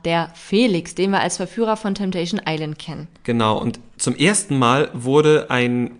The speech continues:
Speaker 2: elfter Mann so eingeführt. Und dass das so passiert ist,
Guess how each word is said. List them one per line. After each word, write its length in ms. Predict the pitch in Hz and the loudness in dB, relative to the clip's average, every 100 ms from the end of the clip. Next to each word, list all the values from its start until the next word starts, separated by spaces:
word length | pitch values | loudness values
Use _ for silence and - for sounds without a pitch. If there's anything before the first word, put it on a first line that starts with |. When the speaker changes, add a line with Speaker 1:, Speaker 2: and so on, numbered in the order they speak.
| - | -2
Speaker 2:
elfter 360 | 135 135 - 127 | -2 -2 0 2
Mann 300 | 127 131 127 | 2 0 -4
so 280 | 120 147 180 | -2 0 2
eingeführt. 760 | 127 120 117 - 139 208 - _ _ _ _ _ _ _ | 0 0 -2 -2 -2 -2 -6 _ _ _ _ _ _ _
Und 640 | 131 127 127 123 123 - 160 | 0 2 2 0 -4 -2 0
dass 220 | 202 - | 0 0
das 180 | 160 170 | 0 0
so 120 | 170 | -2
passiert 440 | 165 135 160 185 | -4 -4 -2 -2
ist, 380 | - 196 - - | 0 -2 -4 -10